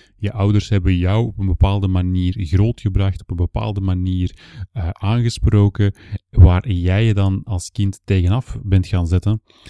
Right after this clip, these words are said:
En nu als ouder dan ook zelf zoiets hebt van: "Maar ik ga het anders doen, ik ga het op een andere manier doen." Maar daarmee eigenlijk het op dezelfde manier aan het doen bent.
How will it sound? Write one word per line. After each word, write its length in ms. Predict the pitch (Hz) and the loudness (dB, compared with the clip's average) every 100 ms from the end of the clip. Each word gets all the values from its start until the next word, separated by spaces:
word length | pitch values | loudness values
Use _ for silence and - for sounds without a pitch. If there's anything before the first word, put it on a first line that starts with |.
| - _ | -20 _
En 260 | 104 101 107 | 0 0 -2
nu 500 | 92 95 104 123 160 | -2 6 8 6 4
als 300 | 113 92 - | -4 -4 0
ouder 420 | 101 98 101 107 | 4 4 4 0
dan 200 | 98 92 | -4 -2
ook 140 | 110 | -2
zelf 260 | - 104 104 | 0 -2 0
zoiets 220 | 104 95 | 0 0
hebt 160 | 92 90 | 0 0
van: 200 | 90 90 | -2 -4
"Maar 200 | 80 85 _ | -6 -6 _
ik 200 | 143 - | -6 -6
ga 200 | 110 95 | -4 -2
het 140 | 92 - | -4 -2
anders 320 | 104 101 87 | -2 0 0
doen, 220 | 92 92 | 0 0
ik 160 | 117 104 | -2 -4
ga 80 | 101 | -2
het 80 | 95 | -2
op 100 | - | -4
een 100 | - | -4
andere 360 | 107 120 107 | -2 0 2
manier 380 | 98 92 95 95 | 2 2 2 0
doen." 280 | 92 90 87 _ _ | 0 -2 -4 _ _
Maar 260 | - 87 87 | -6 -4 -4
daarmee 760 | 95 82 87 107 127 117 104 - | -6 -6 -2 0 2 2 2 -2
eigenlijk 720 | - 98 131 170 151 147 139 - _ _ | -6 -2 0 0 0 0 -4 -8 _ _
het 220 | 107 - | -8 -4
op 160 | 107 95 | -6 -6
dezelfde 560 | 90 87 110 127 101 | -6 0 0 0 -2
manier 520 | 95 90 101 143 151 - | 0 0 2 2 0 0
aan 120 | 90 | -2
het 140 | 82 | 0
doen 200 | 90 85 | 0 0
bent. 300 | 80 80 - | 0 -4 -6